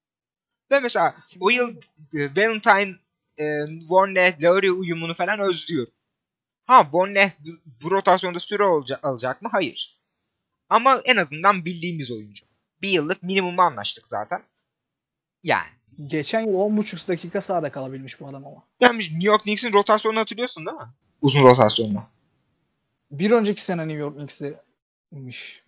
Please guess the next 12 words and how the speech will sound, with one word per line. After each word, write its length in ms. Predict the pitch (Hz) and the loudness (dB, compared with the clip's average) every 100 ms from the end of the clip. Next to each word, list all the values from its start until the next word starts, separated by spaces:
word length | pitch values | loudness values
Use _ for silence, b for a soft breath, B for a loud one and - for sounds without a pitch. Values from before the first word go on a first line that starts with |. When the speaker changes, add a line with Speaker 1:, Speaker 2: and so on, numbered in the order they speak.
| 151 | -12
Speaker 2:
Geçen 280 | 143 175 | -8 -6
sene 360 | 170 175 185 160 - - | -6 -6 -6 -8 -16 -16
Minnesota 480 | 170 160 - 170 175 | -10 -10 -10 -6 -4
ve 120 | 170 | -4
Denver'da 340 | 165 165 147 | -4 -6 -8
gözüküyor. 360 | 135 135 135 156 _ | -10 -12 -18 -20 _
Speaker 1:
Minnes-, 460 | 135 147 170 190 - | -10 -6 -4 -4 0
şey, 240 | 208 170 _ _ | 2 2 _ _
Minnesota'nın 600 | 156 151 175 208 220 233 | -8 -4 -2 -2 -2 0
da 40 | |
rotasyonu 540 | 226 156 131 123 120 120 - | 2 2 0 -2 -8 -14 -8
şeyde. 400 | - 117 - | -6 -6 -8